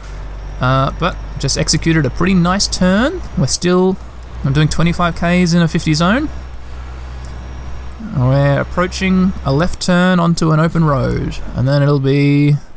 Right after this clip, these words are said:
it'll be go time, listeners. The episode will begin in earnest. All the entertainment of a Euro Truck Simulator episode.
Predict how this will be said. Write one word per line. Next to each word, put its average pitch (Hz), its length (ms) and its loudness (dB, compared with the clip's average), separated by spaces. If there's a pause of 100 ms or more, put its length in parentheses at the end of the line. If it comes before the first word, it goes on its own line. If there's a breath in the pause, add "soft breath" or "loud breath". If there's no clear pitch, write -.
(680 loud breath)
it'll 151 160 2
be 151 140 2
go 151 160 2
time, 135 280 0
listeners. 170 580 2
The 151 100 0
episode 156 400 2
will 139 100 2
begin 156 320 2
in 160 140 6
earnest. 113 500 0
All 170 320 2
the 160 140 2
entertainment 160 520 2
of 156 120 2
a 143 40 4
Euro 143 260 2
Truck - 280 -2
Simulator 120 460 2
episode. 117 560 0